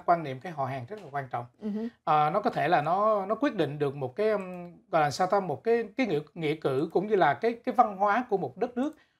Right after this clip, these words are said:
Speaker 1: của một người nào đó khi người ta có, có hiếu,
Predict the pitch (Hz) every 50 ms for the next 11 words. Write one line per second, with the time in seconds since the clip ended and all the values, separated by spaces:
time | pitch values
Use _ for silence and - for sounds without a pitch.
0 | _ _ - 202 226 180 - 190 170 156 151 139 139 139 143 160 208 233 - -
1 | 233 220 196 170 156 151 - 170 165 170 160 - - 208 226 226 - _ _ _
2 | _ _ - 247 220 190 214 233 240 277 311 320